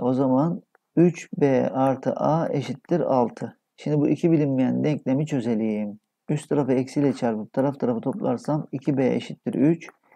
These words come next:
B eşittir üç bölü iki. Şurası neymiş? Üç bölü ikiymiş. Ee, yük-, şurada yerine yazalım. Üç bölü iki artı A eşittir üç.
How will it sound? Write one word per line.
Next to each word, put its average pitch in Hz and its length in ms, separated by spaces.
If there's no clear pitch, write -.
B 151 220
eşittir 131 680
üç 156 240
bölü 131 180
iki. - 340
Şurası 143 520
neymiş? 151 480
Üç 139 200
bölü 127 180
ikiymiş. 151 600
Ee, 131 60
yük-, 147 340
şurada 160 340
yerine 143 300
yazalım. 135 480
Üç 165 320
bölü 131 200
iki - 400
artı 123 420
A 131 360
eşittir 131 460
üç. - 360